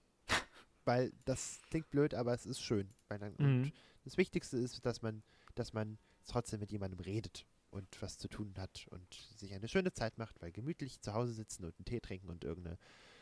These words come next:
Speaker 2: irgendwie, keine Ahnung, äh, Goodbye Deutschland gucken, es gibt doch nichts Schöneres. <laughs>
Speaker 1: Was?
Speaker 3: <laughs> Goodbye Deutschland.
Speaker 1: Das, das ist das Erste, was dir einfällt.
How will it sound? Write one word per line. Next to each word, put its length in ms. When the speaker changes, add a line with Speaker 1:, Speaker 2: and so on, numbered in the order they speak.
Speaker 2:
irgendwie, 240
keine 280
Ahnung, 320
äh, 440
Goodbye 280
Deutschland 340
gucken, 240
es 120
gibt 160
doch 60
nichts 180
Schöneres. 440
<laughs> 440
Speaker 1:
Was? 580
Speaker 3:
<laughs> 680
Goodbye 600
Deutschland. 800
Speaker 1:
Das, 140
das 120
ist 240
das 20
Erste, 460
was 180
dir 140
einfällt. 640